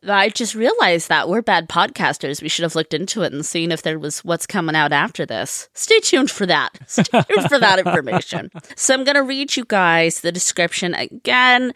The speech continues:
Speaker 1: This is a sequel. This is a second book. So if you are interested in cool, futuristic, uh, girl power, virtual reality, science fiction,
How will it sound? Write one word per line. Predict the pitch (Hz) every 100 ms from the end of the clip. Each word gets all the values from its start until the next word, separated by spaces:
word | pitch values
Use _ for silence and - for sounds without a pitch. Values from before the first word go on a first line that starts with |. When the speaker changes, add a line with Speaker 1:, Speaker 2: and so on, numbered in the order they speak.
| -
Speaker 1:
This | - -
is | 175 170 170 - 170
a |
sequel. | 170 220 214 - 226 220
This | 190 175 180
is | 196
a | -
second | - - - 226 226 233 214
book. | - 226 226 -
So | - 185 160 143 135 - -
if | 180 175
you | 190 180 180 175
are | 151
interested | 185 190 - 196 190 - 190 175
in | - 160 151
cool, | - - 185 185 185
futuristic, | - - 185 - 180 175 170 - 175 165 160 _
uh, | - 170 165
girl | 151 156 170 175 180
power, | - 185 170 170 165 160 156 151 147 147 _
virtual | - 202 - 262 202
reality, | 196 196 185 185 185 185 190 180 170 170 175 180 -
science | - 214 196 185 -
fiction, | 220 202 - - 190 175 170 156 147 151